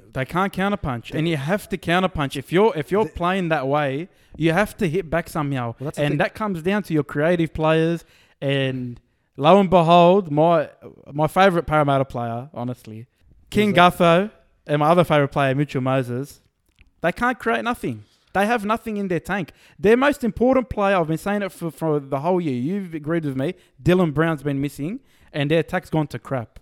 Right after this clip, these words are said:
Speaker 2: But not only that, I think their, their one-two punch is the forwards offloads. I
Speaker 1: They've
Speaker 2: mean, they
Speaker 1: gone
Speaker 2: have the
Speaker 1: missing.
Speaker 2: most
Speaker 1: They've gone
Speaker 2: offloads.
Speaker 1: missing.
Speaker 2: Well, maybe it's, they either gone missing or maybe teams have noticed that and they've, they've done, you know, they've worked harder at trying to contain the forwards and, you know, limiting those offloads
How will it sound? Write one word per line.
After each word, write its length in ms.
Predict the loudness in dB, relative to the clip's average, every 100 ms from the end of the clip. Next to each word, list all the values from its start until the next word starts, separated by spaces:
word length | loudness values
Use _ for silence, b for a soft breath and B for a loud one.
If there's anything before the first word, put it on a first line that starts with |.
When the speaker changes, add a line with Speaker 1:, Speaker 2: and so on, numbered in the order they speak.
| _ _ _
Speaker 2:
But 120 | -10
not 140 | -6 -6
only 180 | -6 -6
that, 160 | -6
I 100 | -6
think 300 | -10 -14 -12
their, 260 | -6 -6 -6
their 160 | -6 -4
one-two 400 | -4 -8 -10 -10
punch 380 | -6 -8 -10
is 440 | -12 -10 -10 -14 -20 -20
the 400 | -14 -8 -6 -6
forwards 640 | -4 -4 -2 -6 -10 -16 -20 -16
offloads. 580 | -12 -8 -8 -10 -20 _ _ -6
I 40 |
Speaker 1:
They've 80 | -4
Speaker 2:
mean, 60 | 0
they 80 |
Speaker 1:
gone 60 | 2
Speaker 2:
have 160 | 2 0
the 60 |
Speaker 1:
missing. 60 | -4
Speaker 2:
most 200 | -4 -8 -8 -4
Speaker 1:
They've 140 | 0
gone 160 | 2 0
Speaker 2:
offloads. 20 |
Speaker 1:
missing. 340 | -2 -6 -12 -12
Speaker 2:
Well, 240 | -14 -12 -6
maybe 260 | -2 -2
it's, 160 | -2 -6 -8
they 280 | -2 0 0
either 160 | 0
gone 340 | -4 -2 -4 -4
missing 280 | -8 -6 -4
or 260 | -4 -4
maybe 220 | -6 -6 -8
teams 300 | -8 -8 -8
have 120 | -8
noticed 340 | -6 -6 -6
that 140 | -10 -8
and 100 | -8
they've, 180 | -10 -14 b b
they've 240 | -8 -8 -8
done, 240 | -8 -8
you 100 | -10
know, 160 | -10 -8
they've 180 | -8 -6
worked 220 | -8 -6
harder 340 | -6 -4 -4
at 80 | -6
trying 200 | -6 -6
to 80 | -6
contain 400 | -10 -10 -8 -8
the 60 | -10
forwards 420 | -8 -4 -4 -6
and, 120 | -10 -14 b b -14
you 60 |
know, 80 | -10
limiting 400 | -8 -8 -10 -8
those 180 | -8 -8
offloads 520 | -8 -8 -8 -8 -10